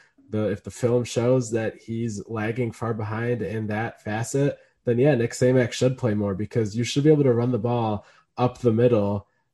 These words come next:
and, um, have similar success to running the ball in other areas. When you average over seven yards per carry, it should not be to the point where you average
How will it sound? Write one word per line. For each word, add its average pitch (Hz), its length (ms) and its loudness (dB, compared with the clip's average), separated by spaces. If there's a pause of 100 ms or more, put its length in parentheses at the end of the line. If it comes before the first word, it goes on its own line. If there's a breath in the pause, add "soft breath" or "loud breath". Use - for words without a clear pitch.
(180)
and, 117 680 0
um, 117 480 -4
have 127 400 0
similar 131 440 2
success 131 840 -2
to 123 320 0
running 123 280 0
the 123 100 0
ball 123 200 0
in 123 140 -4
other 143 260 2
areas. 101 540 -6 (280 soft breath)
When 139 180 0
you 143 100 2
average 139 400 0
over 127 160 -2
seven 123 340 -2
yards 120 280 -2
per 113 180 -8
carry, 120 600 -2 (260 soft breath)
it 131 200 -4
should 131 160 -4
not 131 260 -2
be 131 100 -2
to 131 140 -4
the 120 100 0
point 127 400 -4
where 117 380 -2 (180)
you 117 200 -4
average 117 720 -2